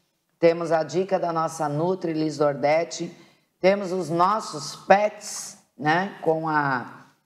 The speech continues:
maravilhosa Tuana Lunardi, quadro aí que tem feito bastante sucesso, e vamos ter também o quadro da,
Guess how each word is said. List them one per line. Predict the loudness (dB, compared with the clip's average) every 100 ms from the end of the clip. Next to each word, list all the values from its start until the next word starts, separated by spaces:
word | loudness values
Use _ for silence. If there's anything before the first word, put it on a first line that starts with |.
| _
maravilhosa | -2 0 2 2 0 0 -4
Tuana | -4 -2 -2 -2
Lunardi, | -2 2 2 2 -2
quadro | 0 0 2 -2
aí | -4
que |
tem | -4 -2
feito | -2 2
bastante | 0 0 -2 -4
sucesso, | -6 -8 2 4 4 0 -12 -20 _ _ _ 0
e | 2
vamos | 2 0 0
ter | 0 0
também | 0 0 0 -2 -6 -16 _ _ _ _ _ _ _ _
o | -6
quadro | 2 4 4 2 -2 -4 -6 -14 -20 _ _ _ _
da, | 2 2 4 0 -4 -12 -20